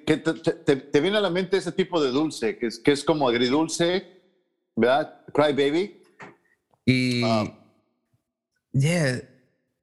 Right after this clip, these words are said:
Speaker 2: Yeah, tiene un sabor. Esta es la segunda. Y, yeah, como que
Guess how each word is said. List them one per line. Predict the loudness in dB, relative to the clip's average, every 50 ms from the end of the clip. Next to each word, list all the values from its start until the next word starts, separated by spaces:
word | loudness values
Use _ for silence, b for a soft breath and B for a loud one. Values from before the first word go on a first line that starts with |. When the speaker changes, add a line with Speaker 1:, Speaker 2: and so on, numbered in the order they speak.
| _ _ _ _ _ _ _ _ _ _ _ _ _ _ _ _ _ _ _ _ _ _ _ _ _ _ _ _ _ _ -8
Speaker 2:
Yeah, | -4 -2 -2 -2 -2
tiene | -2 -4 -4 -2 -2
un | -2 -2
sabor. | -2 -2 -2 0 0 0 -2 -2 -4 -8 -16 _ _ -12 -12 -12 B -12 -16 -18 -18 -20 -20 B B B B _ _ _ _ _ _ _ _ _ _ _ _ _ b b b b b b b _ _ 0
Esta | 2 2 2 0
es | 0 0
la | 0 0
segunda. | 0 -2 -2 0 0 0 0 -2 -2 -4 -4 -4
Y, | -2 -2 -2 -2 -2 -2 -2 -2
yeah, | 0 0 0 0 0 0 -2 -2
como | -2 -2 -2 -2 -2 -4 -2
que | -2 0 0 0 0 -2